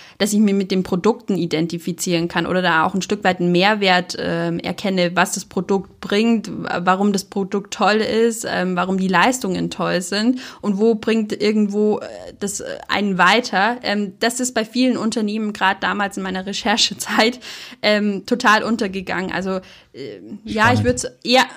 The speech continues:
Speaker 1: ich würd's auch an, als, als das Why ein bisschen be-, betiteln.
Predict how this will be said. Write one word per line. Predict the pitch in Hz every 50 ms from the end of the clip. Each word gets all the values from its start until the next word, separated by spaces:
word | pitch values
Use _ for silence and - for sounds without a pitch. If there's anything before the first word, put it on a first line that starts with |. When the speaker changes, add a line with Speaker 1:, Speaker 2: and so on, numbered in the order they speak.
| - - -
Speaker 1:
ich | - 247 -
würd's | 254 277 269
auch | - 233 262 254
an, | 240 254 240 -
als, | - - 220 - - -
als | - - 208 208 - -
das | - - 208 -
Why | 202 185 190 196 180 175 214 240 254 254 226
ein | - 202 185
bisschen | 190 202 208 208 - - 202 190 196 190 180
be-, | 208 196 185
betiteln. | 180 - 190 196 196 185 175 - - 233 208 - - 247 277 302 311 339 320